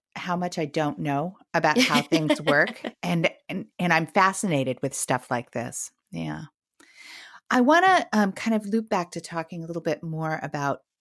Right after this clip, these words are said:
Speaker 1: <clears throat> anxiety and depression. And, you know, it, it affects millions and millions of people around the world. And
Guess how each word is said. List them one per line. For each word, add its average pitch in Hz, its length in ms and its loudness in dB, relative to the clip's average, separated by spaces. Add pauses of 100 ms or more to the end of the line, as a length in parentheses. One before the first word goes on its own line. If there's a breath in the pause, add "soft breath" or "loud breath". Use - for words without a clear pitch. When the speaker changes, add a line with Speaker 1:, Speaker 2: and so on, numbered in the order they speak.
(120)
Speaker 1:
<clears throat> - 1200 -10
anxiety 170 500 2
and 151 100 -6
depression. 151 640 -6 (640 loud breath)
And, 233 400 4 (440)
you 233 120 2
know, 220 140 6
it, - 240 2
it 220 100 6
affects 220 340 0
millions 190 440 0
and 165 120 -4
millions 156 440 -6
of 151 100 -14
people 156 300 -10
around 143 280 -10
the 147 80 -16
world. - 440 -14 (100)
And 180 380 -8